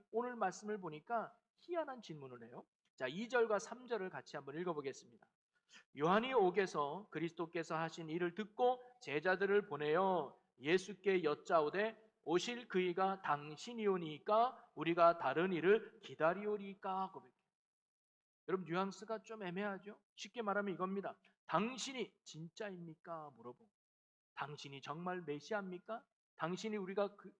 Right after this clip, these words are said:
기다리는 그리스도가 맞습니까? 라고 물어보는 거예요. 어찌 보면 의심의 질문 같지 않습니까? 왜 세례 요한은 이런 질문을 했을까요? 그는 분명 처음에는 예수님이 그리스도임을 알았을 겁니다. 메시아임을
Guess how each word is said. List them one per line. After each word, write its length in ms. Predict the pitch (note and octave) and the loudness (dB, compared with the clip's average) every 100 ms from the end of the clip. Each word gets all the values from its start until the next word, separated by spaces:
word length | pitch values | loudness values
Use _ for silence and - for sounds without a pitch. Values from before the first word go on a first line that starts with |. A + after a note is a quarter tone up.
| _ | _
기다리는 440 | - G3 G3+ G#3+ - - | 0 0 2 0 -2 -12
그리스도가 720 | - E3 F#3+ - G3+ G3+ - - | -6 -4 -4 -2 2 2 2 -6
맞습니까? 760 | A#2+ B2+ - A3+ A#3 A3 - G#3 | -4 -2 -6 -12 -12 -12 -6 -4
라고 260 | F#3 F#3 | -2 -4
물어보는 460 | F3 D#3 G3 E3 A#2 | -6 2 2 0 -12
거예요. 140 | - _ _ | -16 _ _
어찌 220 | G#3 A#3+ | -8 -4
보면 280 | A#3 A#3+ A#3 - _ | -4 -2 -4 -8 _
의심의 480 | F#3 C4+ D4 D#4 C4 | -8 -4 -4 -6 -12
질문 300 | G3+ F3+ F3+ | -10 -8 -6
같지 240 | E3+ D3+ F#3 | -8 -8 -10
않습니까? 460 | C#3 C#3 B2+ _ _ _ _ _ _ _ _ _ _ - | -12 -18 -20 _ _ _ _ _ _ _ _ _ _ 2
왜 160 | F#3 | 2
세례 340 | A#3 A#3 A#3 A#3+ | 4 2 0 2
요한은 280 | G3 G3 G3 | 2 2 -2
이런 260 | E3+ G#3+ | 0 -2
질문을 360 | G#3 F3 E3 D#3+ | -2 -8 -6 -10
했을까요? 580 | C3 A#2 - B2 A#2+ F#3+ _ _ _ - | -12 -16 -16 -14 -16 -20 _ _ _ -4
그는 240 | F3+ G3 | -2 -2
분명 460 | F#3 E3 F3 G3 F3 | -2 -6 -2 -2 -2
처음에는 540 | - G#3 G#3 G3 G3 | -8 -4 -4 -2 -4
예수님이 640 | D#3 D#3+ F#3 F3 G3+ F3+ - _ _ _ - | -4 -6 -8 -6 -4 -6 -8 _ _ _ -12
그리스도임을 640 | D#3+ F#3+ F#3+ G#3 F3+ E3 | -4 -4 -4 -6 -6 -6
알았을 360 | C3+ D3 - F#3+ | -4 -4 -6 -16
겁니다. 260 | B2+ A#2 _ _ _ _ - | -18 -20 _ _ _ _ -4
메시아임을 760 | C#3+ E3 - G3+ F#3 F#3 F#3 | -2 0 2 2 2 -2 -8